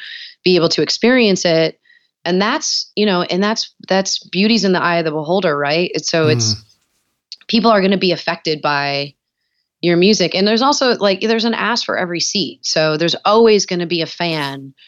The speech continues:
Speaker 1: for everything. And it's okay if some people don't like your music, because there's gonna be other people who absolutely adore your music. And
Speaker 2: Yeah.
Speaker 1: and it's gonna touch them. And it's just like,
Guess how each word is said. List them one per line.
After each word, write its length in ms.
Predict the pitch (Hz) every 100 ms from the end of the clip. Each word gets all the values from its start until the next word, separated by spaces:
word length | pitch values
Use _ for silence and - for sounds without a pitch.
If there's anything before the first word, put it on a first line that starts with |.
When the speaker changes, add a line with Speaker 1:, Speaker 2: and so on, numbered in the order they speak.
| _ -
Speaker 1:
for 120 | 196
everything. 680 | 185 165 151 - - - - _ _ _ _ _ _ _
And 540 | - 165 160 156 151 -
it's 180 | 185 185
okay 380 | 214 - 240 208
if 140 | -
some 160 | - 175
people 260 | - 160 160
don't 220 | 156 -
like 220 | 151 147
your 100 | 156
music, 400 | 151 151 160 -
because 220 | 175 202
there's 120 | 220
gonna 180 | 208 247
be 160 | 233 247
other 180 | 220 240
people 260 | 226 220
who 220 | 196 214 -
absolutely 680 | 196 196 - 202 196 - 180
adore 300 | 175 170 185
your 160 | 165
music. 520 | 147 143 - 135 -
And 320 | 165 160 160 127
Speaker 2:
Yeah. 240 | 107 98 - _ -
Speaker 1:
and 120 | 214
it's 120 | 220
gonna 200 | - 220
touch 360 | 220 226 233 -
them. 220 | 185 170
And 140 | 156
it's 240 | 156 156 -
just 180 | 170 -
like, 200 | 160